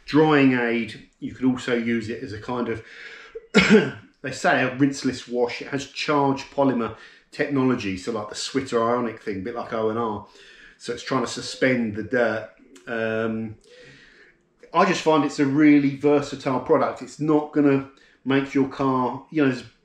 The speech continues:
detail sprays which will provide you beading that will last for months.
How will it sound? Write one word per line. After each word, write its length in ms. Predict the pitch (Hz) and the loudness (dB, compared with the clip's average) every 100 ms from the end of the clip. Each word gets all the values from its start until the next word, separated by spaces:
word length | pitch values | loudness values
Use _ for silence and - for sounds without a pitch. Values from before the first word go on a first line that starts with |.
| - | -2
detail 320 | 185 160 139 | -2 0 -2
sprays 320 | - 131 123 | 0 0 0
which 180 | 135 - | -4 -8
will 80 | 123 | -8
provide 420 | - 127 127 117 | -4 -2 0 -2
you 80 | 117 | -2
beading 460 | - 139 131 110 | 4 4 4 -2
that 160 | 107 107 | -6 -8
will 100 | 117 | -6
last 360 | 113 113 - - | -4 -4 -6 -8
for 100 | 110 | -4
months. 580 | 127 98 - - - | -2 -4 -10 -16 -18